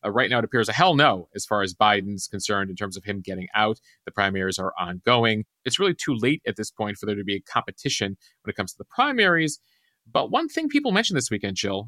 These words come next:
the convention is six months out. And remember, Democratic and Republican conventions until the sixties, even early seventies, uh, were a place where they decided on the nominee before the modern primary process.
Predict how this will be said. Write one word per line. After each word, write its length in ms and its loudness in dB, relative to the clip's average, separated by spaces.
the 40 -16
convention 500 -2
is 140 0
six 180 -4
months 240 -2
out. 280 -6
And 60 0
remember, 380 2
Democratic 540 4
and 140 -6
Republican 280 0
conventions 600 0
until 180 -4
the 80 -10
sixties, 520 -4
even 160 -2
early 160 0
seventies, 560 2
uh, 60 2
were 160 2
a 80 2
place 260 0
where 80 0
they 60 0
decided 540 2
on 100 0
the 80 0
nominee 480 0
before 300 -4
the 80 -4
modern 320 -4
primary 520 0
process. 600 -8